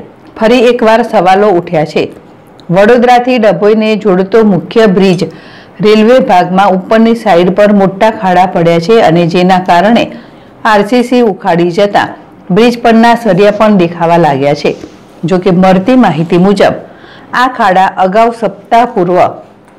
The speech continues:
રેલવે કોન્ટ્રાક્ટર દ્વારા પેચ વર્ક કરી પૂરવામાં આવ્યા હતા. એક સપ્તાહમાં પુનઃ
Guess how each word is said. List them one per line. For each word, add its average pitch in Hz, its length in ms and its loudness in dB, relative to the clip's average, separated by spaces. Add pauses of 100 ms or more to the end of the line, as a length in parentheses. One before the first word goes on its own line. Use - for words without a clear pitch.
(100)
રેલવે 220 360 2
કોન્ટ્રાક્ટર 190 600 0
દ્વારા 190 360 2
પેચ 226 340 -2
વર્ક 180 300 -2
કરી 180 320 0
પૂરવામાં 175 600 0
આવ્યા 151 240 0
હતા. 175 300 -2 (640)
એક 240 160 0
સપ્તાહમાં 233 600 0
પુનઃ 214 280 -2